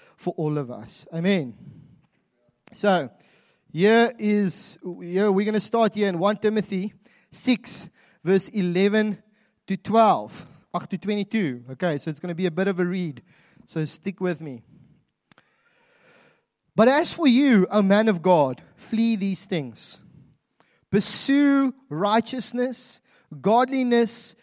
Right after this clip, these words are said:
faith, love, steadfastness, gentleness.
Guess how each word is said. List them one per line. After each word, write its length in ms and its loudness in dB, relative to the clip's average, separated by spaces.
faith, 760 0
love, 640 2
steadfastness, 1120 -2
gentleness. 880 -4